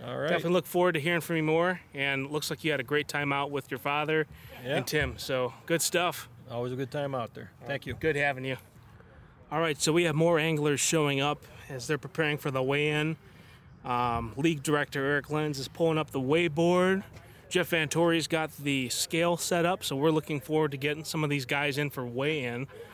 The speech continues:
Speaker 2: Lots of good competitors, top local sticks, club members, and guys that are just, uh, hardcore walleye anglers all across the board here in southeastern Michigan. So we're looking forward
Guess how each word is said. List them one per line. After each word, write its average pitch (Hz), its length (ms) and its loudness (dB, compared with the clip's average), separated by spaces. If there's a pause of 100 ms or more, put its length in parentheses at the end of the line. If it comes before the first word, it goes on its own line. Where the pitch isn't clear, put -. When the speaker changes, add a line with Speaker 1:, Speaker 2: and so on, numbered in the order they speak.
(300)
Speaker 2:
Lots 170 220 0
of 151 60 -2
good 165 180 0
competitors, 156 640 0
top 165 320 -2
local 151 320 2
sticks, 147 400 -2
club 170 300 -2
members, 165 500 2
and 123 160 -6
guys 147 320 0
that 139 140 0
are 135 160 0
just, 131 320 -4
uh, 123 180 -2 (460)
hardcore 175 360 2
walleye 151 280 2
anglers 117 400 -2
all 139 160 2
across 135 340 -2
the - 80 -10
board 123 240 0
here 127 160 -2
in 123 80 0
southeastern 123 600 -2
Michigan. 117 360 -4
So 147 140 -6
we're 180 120 4
looking 175 220 2
forward 160 460 2